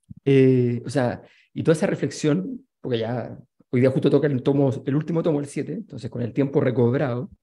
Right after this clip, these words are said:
entonces, ¿cómo se recupera el tiempo, no? Entonces, eh, está, está re bueno, porque es como la, la versión filosófica acá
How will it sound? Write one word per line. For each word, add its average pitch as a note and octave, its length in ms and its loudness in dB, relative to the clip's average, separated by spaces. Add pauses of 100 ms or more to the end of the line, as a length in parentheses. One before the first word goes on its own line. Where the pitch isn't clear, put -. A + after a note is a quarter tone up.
(580)
entonces, A#2+ 380 -8
¿cómo D3+ 200 2
se - 140 -6
recupera C3+ 380 4
el D#3+ 140 -2
tiempo, - 280 -4
no? B2 120 -8
Entonces, B2 880 -4 (560)
eh, A#2 1080 2
está, C#3+ 440 0
está C#3 240 -2
re C#3 80 0
bueno, D3+ 280 2
porque C3+ 260 -4
es - 40 -8
como C#3+ 180 -2
la, - 220 -4
la A#2+ 160 0
versión A#2+ 320 0
filosófica F3+ 920 -2 (680)
acá F3 600 -4